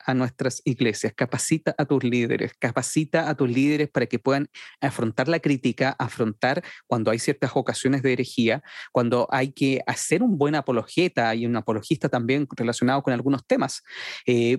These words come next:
vuelvo a insistir, de repente nacen movimientos heréticos dentro del adventismo y que tenemos que tener cuidado.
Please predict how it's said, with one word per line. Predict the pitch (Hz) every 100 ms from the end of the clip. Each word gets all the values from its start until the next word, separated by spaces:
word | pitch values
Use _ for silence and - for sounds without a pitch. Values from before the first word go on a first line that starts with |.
| 131
vuelvo | 123 156 190
a |
insistir, | - 151 180 139
de | 123
repente | 123 165 - 175
nacen | 156 160 170 - 143
movimientos | 139 135 131 143 135 135 - -
heréticos | 127 143 143 127 - 117 - -
dentro | 127 127 123 120
del | 113
adventismo | 110 113 127 127
y | 127
que | -
tenemos | 117 117
que | - 123
tener | 113 110
cuidado. | 117 110 113 107 107